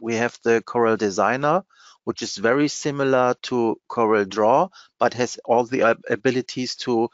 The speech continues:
work in parallel perspective, has additional dimensioning enhancements and stuff, and goes more,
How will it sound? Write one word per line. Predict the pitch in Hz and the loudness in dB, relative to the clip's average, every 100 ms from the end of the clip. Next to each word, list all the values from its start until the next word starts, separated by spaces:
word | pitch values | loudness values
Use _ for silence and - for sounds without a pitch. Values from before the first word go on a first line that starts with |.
| - - | -10 -12
work | - 127 - | 0 2 2
in | 120 110 | -6 -8
parallel | - 123 117 110 | -2 0 2 0
perspective, | - 104 - 143 - 139 131 131 - - - | -2 -6 0 -2 -2 -2 0 -2 -6 -18 -14
has | 110 110 120 - | -6 -4 -4 -8
additional | 113 127 131 127 120 113 117 | -6 -4 -4 -4 -2 0 2
dimensioning | 110 98 101 107 131 - 127 127 123 120 120 - - - - | 2 -2 0 -2 -4 -6 -6 -6 -6 -10 -12 -18 -20 -20 -6
enhancements | 120 110 117 113 - 113 110 - | -4 -2 -2 -2 -4 -6 -6 -6
and | 107 | -10
stuff, | - 110 110 - | -4 -2 -2 -2
and | 107 104 | -8 -4
goes | 120 117 - | -2 -2 -4
more, | 117 117 117 113 | 0 2 4 2